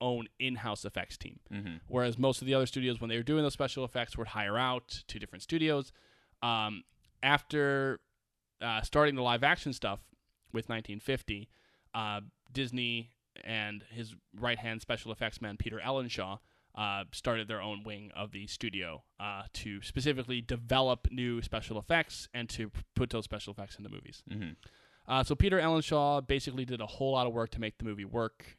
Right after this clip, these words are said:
Speaker 1: to make the, uh, leprechauns look small and Darby look big and stuff like that.
Speaker 2: Right.
Speaker 1: And, uh,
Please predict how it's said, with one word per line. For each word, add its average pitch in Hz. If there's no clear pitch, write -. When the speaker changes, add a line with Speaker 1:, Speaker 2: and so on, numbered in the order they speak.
Speaker 1:
to 110
make 104
the, 107
uh, 92
leprechauns 117
look -
small 180
and 123
Darby 104
look 107
big 117
and 113
stuff -
like 107
that. 104
Speaker 2:
Right. 90
Speaker 1:
And, 90
uh, 90